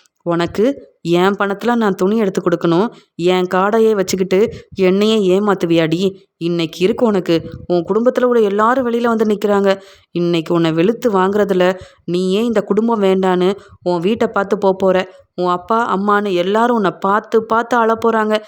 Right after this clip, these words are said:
அதுக்கு தாண்டி இப்படி ஒரு திட்டமே போட்டேன். நான் உன் கழுத்துல தாலி கட்டினதா சொல்லி இந்த வீட்ல உள்ள எல்லாரையும் ஏமாத்திட்டு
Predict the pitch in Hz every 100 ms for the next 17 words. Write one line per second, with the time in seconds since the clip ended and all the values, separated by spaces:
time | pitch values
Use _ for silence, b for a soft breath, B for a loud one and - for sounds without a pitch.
0 | B B - 160 185 208 214 226 214 180
1 | 180 165 170 165 202 220 202 180 165 165
2 | 175 - _ 165 170 190 262 247 220 214
3 | 220 233 226 202 202 214 208 208 196 202
4 | 196 185 175 175 202 B B - 165 156
5 | 175 214 247 240 208 185 196 196 202 160
6 | 180 202 190 185 175